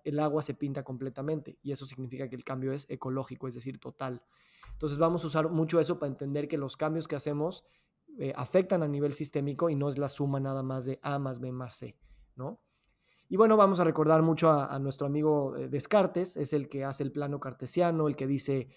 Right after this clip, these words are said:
el que pienso en, eh, pienso entonces existo, el que inventó, bueno, describió el método científico. Y él hablaba mucho que la realidad podía ser interrogada como una máquina, ¿no? Y decir, pues el mundo es una gran máquina y podemos entender la máquina si entendemos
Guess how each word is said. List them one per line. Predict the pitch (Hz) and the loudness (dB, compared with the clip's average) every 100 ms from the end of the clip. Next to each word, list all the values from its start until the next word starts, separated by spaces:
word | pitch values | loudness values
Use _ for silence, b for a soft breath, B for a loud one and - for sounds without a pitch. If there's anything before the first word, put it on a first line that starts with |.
| b b - | b b -4
el | 143 135 | -2 -2
que | 135 | -2
pienso | - 147 139 | 4 4 4
en, | 143 143 | 0 0
eh, | 131 | -4
pienso | - 151 143 | 2 2 4
entonces | 143 139 131 123 | 0 0 -2 -4
existo, | 120 - 180 - 156 147 | -6 -2 -2 0 2 2
el | 135 | 0
que | |
inventó, | 135 131 131 151 | -2 -2 0 2
bueno, | 156 147 123 b b b | 4 2 0 b b b
describió | 151 - 151 160 170 | 0 6 6 10 10
el | 160 | 10
método | 151 147 139 | 6 4 2
científico. | 151 151 190 147 - 220 - b b b b - | 0 0 0 -2 -4 -6 -8 b b b b 6
Y | 214 | 10
él | |
hablaba | 233 220 214 | 10 12 10
mucho | 208 202 202 | 10 6 6
que | 175 | 6
la | 156 | 6
realidad | 156 151 165 165 | 6 8 6 6
podía | 156 160 | 6 6
ser | 156 | 4
interrogada | 160 151 135 135 147 147 | 2 2 0 0 0 0
como | 135 143 | -2 0
una | 147 | 0
máquina, | 160 202 - 135 127 | 0 0 -2 -6 -4
¿no? | 135 196 | -4 -2
Y | 160 | -2
decir, | 135 - 156 151 b b b | -2 4 4 2 b b b
pues | 151 156 | -2 2
el | 160 | 4
mundo | 196 196 | 6 4
es | |
una | 185 170 | 4 6
gran | 165 165 | 6 6
máquina | 160 - 151 | 4 2 2
y | 160 | 2
podemos | 139 143 156 139 | 2 2 2 0
entender | 131 135 143 | -2 0 0
la | 147 | 0
máquina | 143 139 - 143 | 0 -2 -4 -4
si | 135 | -4
entendemos | 123 127 131 139 143 | -6 -4 -4 -2 -2